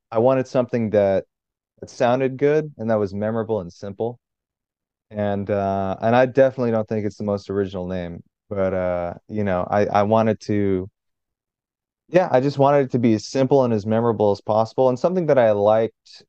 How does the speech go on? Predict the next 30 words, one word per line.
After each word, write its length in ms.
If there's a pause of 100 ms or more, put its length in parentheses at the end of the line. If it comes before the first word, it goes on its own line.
(140)
the 80
sound 440
of, 240 (340)
you 140
know, 300 (160)
like, 460
"Oh 180
yeah, 340 (160)
uh, 420 (580)
we're 80
gonna 120
play 160
with 140
the 120
Genies 440
tonight," 500
you 120
know, 160
instead 280
of 100
like, 200
"Oh 160
yeah, 200
we're 140
gonna 140
play 200
with, 260
uh, 340 (640)
you 120
know 480